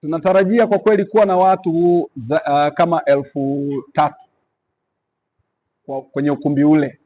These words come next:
Hayo ni matarajio ya juu kabisa, ambapo,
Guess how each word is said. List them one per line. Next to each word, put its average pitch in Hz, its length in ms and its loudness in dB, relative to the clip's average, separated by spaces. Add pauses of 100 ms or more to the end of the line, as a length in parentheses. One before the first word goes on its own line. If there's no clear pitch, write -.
(960)
Hayo 196 340 -2
ni 190 80 0
matarajio 170 840 0 (1120)
ya 147 200 -4
juu 160 260 -4
kabisa, 156 520 -2 (680)
ambapo, 208 920 0